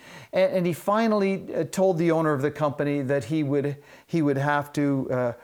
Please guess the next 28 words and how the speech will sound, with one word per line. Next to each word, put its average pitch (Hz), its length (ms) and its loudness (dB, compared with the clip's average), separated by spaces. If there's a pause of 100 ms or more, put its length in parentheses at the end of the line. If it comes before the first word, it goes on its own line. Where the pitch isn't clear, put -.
(160)
resign, 135 640 -2 (320)
that 185 120 2
he 170 80 2
couldn't 180 340 -2
continue 160 680 -2
to 151 180 -6
work. 127 480 -4 (560)
And 190 120 0
people 233 280 0
were 190 100 2
saying, 185 380 0 (240)
"Why, 180 460 0
why 202 300 2
are 311 80 4
you 254 200 2
resigning? 220 440 2
You 202 80 4
don't, 233 480 2
at 208 160 2
least 233 340 0
wait 233 340 2
until 208 260 2
you 190 140 2
have 170 200 2
something 202 420 -2
to 170 80 0
go 196 340 2
to. 135 360 -2